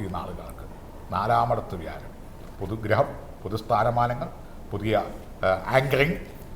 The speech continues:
ചിലപ്പോൾ സീരിയൽ, സിനിമ മുതലായതിലേക്ക്, അല്ലെങ്കിൽ മറ്റെന്തെങ്കിലും കലാപ്രസ്ഥാനത്തിലേക്ക്, അല്ലെ അതുമായി ബന്ധപ്പെട്ട ധനം വേട്ടിടും ധ്രുവം, ഉണ്ടാക്കിടും, സമ്പാദിച്ചിടും ധ്രുവം,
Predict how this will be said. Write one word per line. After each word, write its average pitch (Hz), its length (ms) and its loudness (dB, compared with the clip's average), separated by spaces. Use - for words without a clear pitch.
ചിലപ്പോൾ 101 260 0
സീരിയൽ, 131 460 4
സിനിമ 127 340 2
മുതലായതിലേക്ക്, 127 920 6
അല്ലെങ്കിൽ 110 280 2
മറ്റെന്തെങ്കിലും 117 520 0
കലാപ്രസ്ഥാനത്തിലേക്ക്, 139 1120 2
അല്ലെ 95 160 4
അതുമായി 139 420 6
ബന്ധപ്പെട്ട 131 640 6
ധനം 139 200 6
വേട്ടിടും 135 560 8
ധ്രുവം, 110 340 4
ഉണ്ടാക്കിടും, 139 720 6
സമ്പാദിച്ചിടും 135 600 6
ധ്രുവം, - 380 0